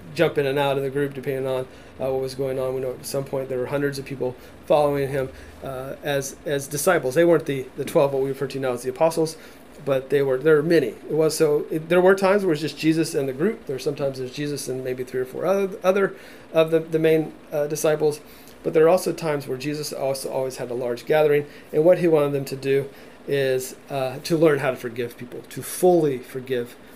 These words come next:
people. And the reason that Jesus said that,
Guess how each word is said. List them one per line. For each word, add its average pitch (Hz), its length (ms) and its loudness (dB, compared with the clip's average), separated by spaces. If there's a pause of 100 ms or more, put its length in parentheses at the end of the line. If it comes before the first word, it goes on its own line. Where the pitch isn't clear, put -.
(280)
people. 139 360 -4 (2000)
And 147 100 -2
the 147 100 6
reason 170 340 6
that 135 200 2
Jesus 147 380 -4 (160)
said 123 400 -4
that, - 160 -6